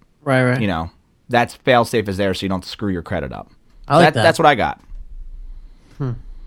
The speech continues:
Speaker 2: And I don't keep anything in a spreadsheet. I'll, I'll use Mint,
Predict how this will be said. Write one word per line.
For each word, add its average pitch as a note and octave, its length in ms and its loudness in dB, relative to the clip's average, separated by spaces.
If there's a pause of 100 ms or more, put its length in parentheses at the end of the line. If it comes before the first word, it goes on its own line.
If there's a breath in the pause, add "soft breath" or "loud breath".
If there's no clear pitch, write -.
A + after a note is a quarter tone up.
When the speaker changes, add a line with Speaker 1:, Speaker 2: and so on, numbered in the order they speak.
(280)
Speaker 2:
And C3 140 0
I D3 40 4
don't D#3+ 140 2
keep E3+ 180 4
anything E3 300 2
in - 80 -10
a D3 60 2
spreadsheet. D3 600 2
I'll, A#2+ 360 4
I'll C3 180 6
use C3+ 220 4
Mint, C3+ 260 2